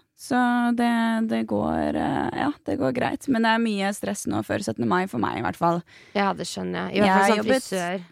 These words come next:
Speaker 1: ja, jeg
Speaker 2: Ja.
Speaker 1: jobber som frisør. Jeg jobbet ti timer i dag, uten pause, og åtte og en halv time i går uten pause. Det var helt nydelig. Eh, men uansett, jeg har fått tatt veldig mange kunder, og det har vært bra dager på jobb, så
Speaker 2: Da har du gjort mange fine til syttende mai, og det er jo hyggelig da. Det må føles godt.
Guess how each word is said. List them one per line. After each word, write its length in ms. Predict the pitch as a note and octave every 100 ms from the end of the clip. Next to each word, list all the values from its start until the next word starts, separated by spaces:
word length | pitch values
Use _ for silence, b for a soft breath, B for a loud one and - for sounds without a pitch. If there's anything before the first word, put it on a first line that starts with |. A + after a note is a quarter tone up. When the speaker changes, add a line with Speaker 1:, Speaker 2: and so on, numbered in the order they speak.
| -
Speaker 1:
ja, 160 | F#3+
jeg 160 | F3 F#3
Speaker 2:
Ja. 60 |
Speaker 1:
jobber 160 | G3+ F3
som 80 | A#3
frisør. 400 | A#3 - C#4 C4+
Jeg 140 | A#3+
jobbet 240 | A3+ A#3 -
ti 140 | C4 C4
timer 320 | D4+ A#3+ A#3+
i 60 | A#3+
dag, 400 | C4 E4+ G#4 - _ _ -
uten 280 | G3 A3 G#3+
pause, 340 | B3 B3 E4+ G#4+ -
og 260 | - F#4+ -
åtte 240 | E4 -
og 60 | G3+
en 80 | G3
halv 80 | G3+
time 300 | A#3+ A#3+ C4+
i 140 | - E4 -
går 380 | - G2+ G#2 -
uten 220 | - - F#3+
pause. 160 | - -
Det 40 |
var 100 | A#3+ C4+
helt 100 | C#4
nydelig. 500 | C#4+ C4+ - - E4+ F4 -
Eh, 240 | - - -
men 160 | C4
uansett, 260 | B3+ C4 C4+ B3
jeg 60 |
har 20 | A#3+
fått 140 | A#3
tatt 160 | B3+ B3
veldig 240 | A#3 A3+
mange 200 | G#3 G#3
kunder, 400 | G#3+ G3 G#3 A#3
og 220 | - G3+ G3
det 100 | G#3
har 80 |
vært 160 | G3+ -
bra 240 | G3+ G#3+ A2+
dager 220 | - -
på 140 | -
jobb, 120 | - G#2+
så 180 | - G#2+ A#2 A2+ - b b b
Speaker 2:
Da 120 | A3+
har 60 |
du 100 | A3+
gjort 140 | A#3 A#3
mange 320 | A3+ G#3 G3
fine 320 | G3+ G#3 F3
til 100 | E3+
syttende 300 | F3 F3+ G3+
mai, 240 | G#3 A3+ A3
og 140 | G#3
det 100 | A#3+
er 160 | A3+ F#3
jo 80 | F3
hyggelig 260 | F3 F3 E3
da. 80 | -
Det 160 | F3+
må 100 | G3+ F3+
føles 240 | F#3 E3
godt. 380 | - - - -